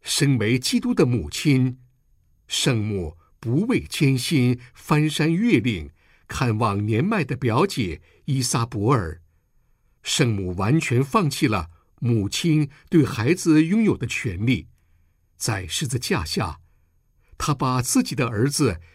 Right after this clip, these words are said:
献给了天主，为拯救人类献出了自己的儿子。这是我们永远不会忘记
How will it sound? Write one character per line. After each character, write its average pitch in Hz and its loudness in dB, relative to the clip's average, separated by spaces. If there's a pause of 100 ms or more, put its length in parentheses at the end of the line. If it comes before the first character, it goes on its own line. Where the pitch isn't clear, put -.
献 190 2
给 110 -4
了 98 -6
天 165 4
主， 92 -2 (680)
为 113 2
拯 104 -2
救 147 0
人 107 0
类 123 0 (320)
献 - 0
出 - -4
了 92 -2 (160)
自 190 2
己 - -8
的 - -4
儿 95 -6
子。 95 -4 (760)
这 123 -2
是 170 -2
我 104 0
们 113 0 (320)
永 135 4
远 98 2
不 175 -2
会 165 0
忘 180 0
记 117 -2